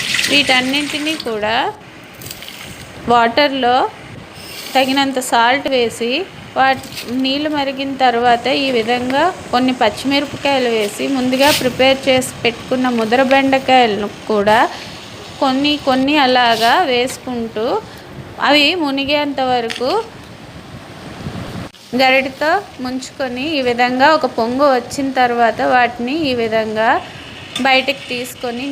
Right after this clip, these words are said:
నీరంతా డిప్ చేసుకొని, వాటిని ఈ విధంగా ఎండలో ఒక మూడు రోజులు ఎండబెట్టుకుంటే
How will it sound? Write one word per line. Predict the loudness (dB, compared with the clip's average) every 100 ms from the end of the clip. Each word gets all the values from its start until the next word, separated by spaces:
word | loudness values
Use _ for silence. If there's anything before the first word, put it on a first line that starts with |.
| -4
నీరంతా | -4 -2 -2 -2 0 0
డిప్ | -2 -6 -4
చేసుకొని, | -2 -2 -4 -6 -4 -2 -2 -2 -6 -16 -18 -18 -2
వాటిని | 2 2 2 -2 -2 -2
ఈ | -2
విధంగా | -2 -2 -2 -2 -2 -4
ఎండలో | 0 0 4 4 4 2 -4 -2
ఒక | 4 4 4 4
మూడు | 2 2 2
రోజులు | 2 2 2 2 2
ఎండబెట్టుకుంటే | 0 0 -2 -4 -6 -4 -4 0 0